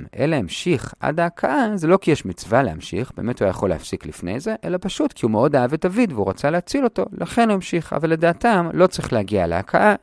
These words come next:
אפשר להפסיק בנזיפה או בקללה.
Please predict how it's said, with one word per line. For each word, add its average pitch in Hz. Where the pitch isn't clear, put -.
אפשר 180
להפסיק 180
בנזיפה 113
או 95
בקללה. 87